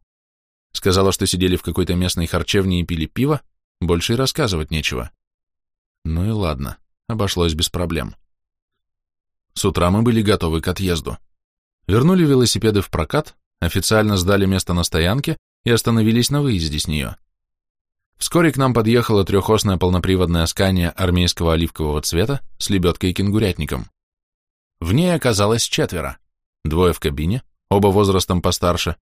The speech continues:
и двое в кузове. Тот самый Димитр и ещё один небритый парень, носатый и с выбитым передним зубом.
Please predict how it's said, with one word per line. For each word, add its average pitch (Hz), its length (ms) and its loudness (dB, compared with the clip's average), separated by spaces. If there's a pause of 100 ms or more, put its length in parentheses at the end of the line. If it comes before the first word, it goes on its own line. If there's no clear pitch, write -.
(280)
и 156 80 -2
двое 127 240 2
в - 80 -6
кузове. 73 440 -6 (640)
Тот 87 160 0
самый 87 300 0
Димитр 90 480 0
и 95 80 -2
ещё 92 300 2
один 87 220 2
небритый 82 380 0
парень, 127 360 -2 (280)
носатый 131 480 0
и 117 140 -4
с - 80 -4
выбитым 113 360 0
передним 98 400 0
зубом. 82 320 -4